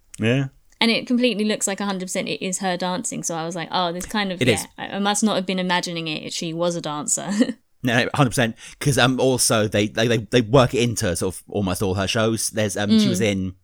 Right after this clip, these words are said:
Speaker 1: the Sarah Connor Chronicles playing a Terminator,
Speaker 2: Yeah.
Speaker 1: and they still found a way to make her do ballet for a bit.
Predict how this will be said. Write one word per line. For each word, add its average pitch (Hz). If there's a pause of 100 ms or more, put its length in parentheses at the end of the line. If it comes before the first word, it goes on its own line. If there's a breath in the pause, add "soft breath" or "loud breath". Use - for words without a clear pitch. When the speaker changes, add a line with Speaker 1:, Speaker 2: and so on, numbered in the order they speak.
(300 soft breath)
Speaker 1:
the 98
Sarah 104
Connor 110
Chronicles 78
playing 82
a -
Terminator, 71 (220)
Speaker 2:
Yeah. 202
Speaker 1:
and 101
they -
still 104
found 85
a 82
way 80
to -
make 80
her 80 (120)
do 78
ballet 71
for 78
a -
bit. 71